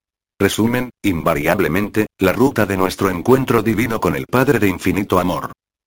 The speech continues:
Enseñan la bondad universal, el perdón de las faltas y la solidaridad común. Pero, ¿y nuestros crímenes y flaquezas? En general, todos nosotros, afiliados a variadas corrientes del pensamiento religioso en la tierra,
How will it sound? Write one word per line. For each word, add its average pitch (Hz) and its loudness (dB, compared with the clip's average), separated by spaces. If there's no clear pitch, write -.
Enseñan 92 2
la 82 0
bondad 87 2
universal, 95 -2
el 101 0
perdón 90 -2
de 104 2
las 92 -2
faltas 117 0
y 107 4
la 90 2
solidaridad 87 0
común. 98 0
Pero, 87 4
¿y 95 2
nuestros 90 -2
crímenes 110 0
y 85 -4
flaquezas? 107 -2
En 87 -2
general, 82 -2
todos 123 2
nosotros, 110 -2
afiliados 95 0
a 87 2
variadas 80 0
corrientes 110 0
del 90 0
pensamiento 92 0
religioso 90 0
en 90 -2
la 69 -2
tierra, 107 0